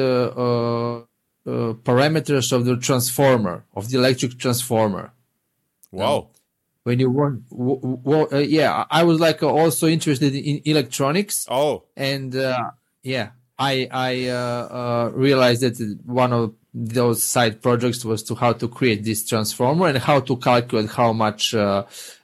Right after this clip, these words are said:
Speaker 1: uh, of, um, th-, these parameters you need. And,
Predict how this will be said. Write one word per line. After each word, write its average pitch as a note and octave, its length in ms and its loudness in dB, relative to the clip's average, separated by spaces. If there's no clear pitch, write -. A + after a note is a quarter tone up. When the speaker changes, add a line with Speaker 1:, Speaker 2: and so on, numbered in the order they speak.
Speaker 1:
uh, F#2+ 560 -2
of, G#2 380 -4
um, F#2 420 -4
th-, G#2+ 160 -10
these G#2+ 540 -4
parameters G2+ 640 -4
you G#2 80 -4
need. D3 240 -2
And, A2+ 520 -4